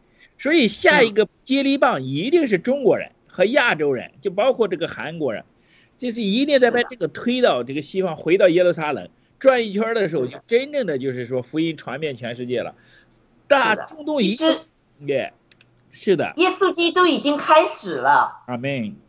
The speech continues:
Speaker 2: 已经是有很多的这个，呃，伊朗人呐，中东人呐，
Speaker 1: 没错。
Speaker 2: 呃，上帝耶稣基督亲自向他们显现。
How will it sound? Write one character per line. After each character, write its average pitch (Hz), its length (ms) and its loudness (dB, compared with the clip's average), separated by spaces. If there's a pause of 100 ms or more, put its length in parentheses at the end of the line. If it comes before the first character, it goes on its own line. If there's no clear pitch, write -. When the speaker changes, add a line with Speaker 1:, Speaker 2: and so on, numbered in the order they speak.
Speaker 2:
已 254 200 -10
经 330 240 -2
是 339 320 -4
有 277 120 6
很 240 280 -2
多 311 240 6
的 277 320 2
这 269 180 -12
个， 214 440 2
呃， 190 380 -4 (100)
伊 320 160 -10
朗 180 280 -2
人 196 200 -8
呐， 233 160 0
中 285 240 -12
东 311 160 -10
人 240 200 -10
呐， 240 220 4 (300)
Speaker 1:
没 214 160 2
错。 220 120 6
Speaker 2:
呃， 208 380 2 (580)
上 302 440 -4
帝 262 300 -12
耶 311 200 -6
稣 320 180 -8
基 294 180 -12
督 302 360 -12
亲 339 300 -12
自 320 120 -12
向 208 280 -6
他 208 120 -4
们 226 140 -4
显 143 260 -12
现。 135 220 -10